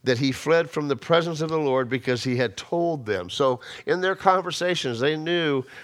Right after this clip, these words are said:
what was happening here, why Jonah, what, what Jonah was doing. For some reason, he seemed to be free to tell them that he was running from God. And,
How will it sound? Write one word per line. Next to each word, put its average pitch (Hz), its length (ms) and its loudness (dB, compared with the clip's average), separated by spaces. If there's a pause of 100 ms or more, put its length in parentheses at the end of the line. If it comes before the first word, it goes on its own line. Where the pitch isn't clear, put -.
what 139 160 2
was 135 140 0
happening 151 500 2
here, 123 280 0
why 127 360 0
Jonah, 139 340 0
what, 107 200 -2
what 135 180 0
Jonah 147 300 0
was 127 160 -4
doing. 143 320 -2
For 123 120 -8
some 139 280 -2
reason, 143 280 0
he 123 120 -4
seemed 143 340 -2
to 131 60 0
be 127 160 0
free 143 320 -4
to 127 80 -2
tell 139 300 2
them 143 120 -4
that 120 100 0
he 117 80 -2
was 113 240 -6 (240)
running 135 280 2
from 123 180 -6
God. 127 400 4
And, 107 100 -4